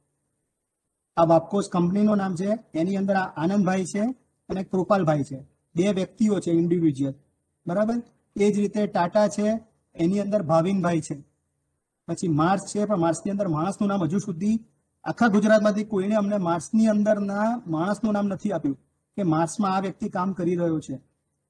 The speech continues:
જે રીતે વાપકોસમાં બે નામ મળ્યા કે આનંદભાઈ અને કૃપાલભાઈ, કે અમુક એરિયા આનંદભાઈ સંભાળતા હશે, અમુક જિલ્લા કૃપાલભાઈ સંભાળતા હશે, એ રીતે માર્સમાં પણ કમસે કમ વધારે નહીં તો પાંચ કે દસ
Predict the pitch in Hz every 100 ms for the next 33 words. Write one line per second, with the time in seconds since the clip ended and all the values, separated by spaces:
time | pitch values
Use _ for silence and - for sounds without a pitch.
0 | _ _ _ _ _ _ 151 208 220 226
1 | 170 170 - 214 214 190 202 208 208 202
2 | 214 175 143 175 170 208 190 202 202 190
3 | 185 214 214 190 147 147 _ _ _ -
4 | 190 208 180 208 190 190 208 208 202 214
5 | 214 208 202 175 175 180 165 185 170 202
6 | 170 180 190 190 208 214 185 180 156 147
7 | 139 131 131 147 _ _ _ 175 202 214
8 | 220 202 143 151 170 - 220 220 226 220
9 | 190 175 208 220 160 170 196 214 214 214
10 | - 190 196 - 190